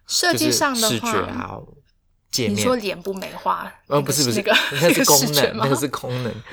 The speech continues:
Speaker 2: 我是说，比如说界面的设计，或是 app 的 icon，app 的 icon 有时候也蛮重要的。
Speaker 1: app 的 icon 的话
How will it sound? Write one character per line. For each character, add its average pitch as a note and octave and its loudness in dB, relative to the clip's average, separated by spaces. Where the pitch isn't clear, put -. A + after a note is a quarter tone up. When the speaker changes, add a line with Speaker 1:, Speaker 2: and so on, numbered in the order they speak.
Speaker 2:
我 B2 0
是 C#3+ 0
说， C3 0
比 A2+ -8
如 - -2
说 B2 2
界 B2 2
面 A#2+ -2
的 G#2+ -4
设 A#2 0
计， A2+ -4
或 A#2+ -4
是 C3 -2
app A#2 -2
的 G#2+ 6
icon，app - 2
的 C3+ -2
icon B2 -2
有 F#2 -4
时 A2 -4
候 A2 0
也 G2 0
蛮 D2 -12
重 - -4
要 D#4 4
的。 D#4+ 0
Speaker 1:
app - 0
的 C4 2
icon B3 0
的 G3+ -2
话 G#3 0